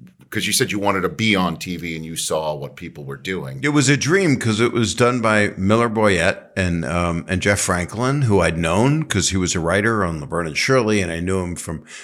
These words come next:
Speaker 2: from Bosom Buddies, and, and Bob Boyett and Tom Miller,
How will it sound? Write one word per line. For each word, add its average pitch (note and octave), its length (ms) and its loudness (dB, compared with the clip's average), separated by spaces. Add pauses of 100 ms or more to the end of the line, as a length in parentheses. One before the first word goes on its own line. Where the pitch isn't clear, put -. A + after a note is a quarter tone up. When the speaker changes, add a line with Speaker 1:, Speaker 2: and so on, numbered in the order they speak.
(140)
Speaker 2:
from F2 260 -4
Bosom E2 280 -2
Buddies, A2+ 480 0
and, E2 360 -4 (380)
and F#2+ 240 2
Bob F#2+ 200 2
Boyett A2+ 380 4
and A#2+ 120 -6
Tom C#3+ 240 2
Miller, F3 460 0